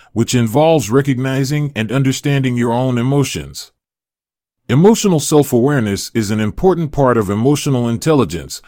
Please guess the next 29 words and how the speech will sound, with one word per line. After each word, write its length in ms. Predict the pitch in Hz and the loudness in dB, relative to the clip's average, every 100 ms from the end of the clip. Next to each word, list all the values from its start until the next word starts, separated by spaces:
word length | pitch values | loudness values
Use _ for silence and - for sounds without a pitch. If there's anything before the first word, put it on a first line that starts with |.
| _ | _
which, 340 | - 123 - - _ - | -2 0 0 -10 _ -4
in 120 | 113 | -2
itself, 640 | 104 - 190 147 87 - - _ - | -2 0 4 4 2 -4 -18 _ -6
is 160 | 107 | -6
quite 260 | - 196 143 | 0 0 2
a 60 | |
fascinating 720 | 127 160 147 139 104 107 113 | 0 -2 -2 -2 -4 -2 -4
topic. 560 | - 135 120 71 - _ _ _ _ _ _ _ _ _ _ - | -2 -2 -2 -6 -12 _ _ _ _ _ _ _ _ _ _ -2
Another 380 | 127 190 208 180 | 2 4 4 2
strength 360 | - 151 135 | 2 0 2
of 140 | 120 101 | 0 0
the 120 | 104 | -2
emotional 540 | 113 131 131 113 104 | 2 0 0 -2 -2
lens 440 | 110 120 92 87 - | -2 -2 -2 -6 -4
is 160 | 113 101 | -4 0
that 120 | 120 | 0
it 100 | 123 | 0
can 120 | 123 | 0
help 240 | 120 160 151 | 0 0 2
you 120 | 143 | 2
make 220 | 139 113 | 2 -2
decisions 720 | 113 - 175 135 113 92 92 | -4 -2 0 0 -4 -6 -6
that 160 | 113 104 | -2 -2
align 480 | 101 131 143 127 | -2 -2 -2 -2
with 120 | 110 107 | -4 -2
your 140 | 107 | -2
values 640 | 104 131 135 123 123 123 - | -2 -2 -2 -2 -4 -6 -6
and 220 | 123 120 | -4 -2
beliefs. 580 | 113 127 147 - - - | 0 2 0 0 -10 -16